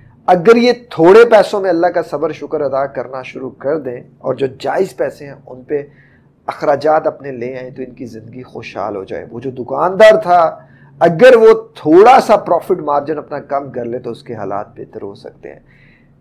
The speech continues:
सब्र शुक्र के साथ। फल वाला, सब्जी वाला, चिकन वाला एक चीज़ मिस कर रहे हैं, that is सब्र।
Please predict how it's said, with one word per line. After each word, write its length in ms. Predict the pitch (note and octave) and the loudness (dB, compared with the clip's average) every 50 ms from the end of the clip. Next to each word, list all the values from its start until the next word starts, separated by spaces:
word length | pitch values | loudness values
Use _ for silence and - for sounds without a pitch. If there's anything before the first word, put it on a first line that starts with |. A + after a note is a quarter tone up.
| _ _ _ _ _ _ _ _ _ _ _ - | _ _ _ _ _ _ _ _ _ _ _ -20
सब्र 340 | - - - F3+ D#3+ E3+ E3 | -8 -2 0 0 2 0 -2
शुक्र 320 | - - B2+ - C3 - | -2 -6 -14 -14 -14 -14
के 160 | - - A2 | -14 -14 -18
साथ। 420 | - - - - _ _ _ _ _ _ - - _ _ _ _ _ _ _ _ _ _ _ _ _ _ _ _ _ _ _ _ _ _ _ _ _ _ _ _ - | -18 -18 -20 -20 _ _ _ _ _ _ -20 -20 _ _ _ _ _ _ _ _ _ _ _ _ _ _ _ _ _ _ _ _ _ _ _ _ _ _ _ _ -4
फल 240 | - F3 G3 A3 A#3 | 2 4 4 6 6
वाला, 300 | A3+ A3+ A3 A3 A3 A3 G#3+ | 6 6 8 8 8 6 6
सब्जी 400 | G#3+ - G3+ E3+ E3 F3+ A3 A3 | 4 2 -2 -2 0 -2 0 2
वाला, 220 | A3 G#3 G#3 G3+ | 4 6 6 6
चिकन 360 | G3 G3+ G#3+ G3 - A#3 A3 | 4 2 0 0 2 2 2
वाला 520 | G3+ F#3+ F3 E3+ E3+ E3 E3 D#3+ E3 - _ _ _ _ - F3+ | 4 4 4 4 4 2 2 0 -2 -8 _ _ _ _ -4 0
एक 260 | G3 A#3 A#3 A#3 - | 0 0 0 0 -2
चीज़ 200 | A3+ G3+ E3+ D#3 | -4 -4 -4 -4
मिस 180 | D3+ D#3+ D3+ - | -8 -10 -10 -10
कर 200 | - D3 C3+ C3 | -10 -10 -8 -8
रहे 100 | C#3 C#3 | -8 -12
हैं, 100 | C3+ A#2 | -12 -10
that 240 | B2+ A#2+ A#2 - C#3+ | -12 -12 -12 -12 -16
is 60 | B2+ | -16
सब्र। 420 | - - - A#2+ G2+ B2 A2+ - | -16 -16 -16 -16 -12 -12 -12 -14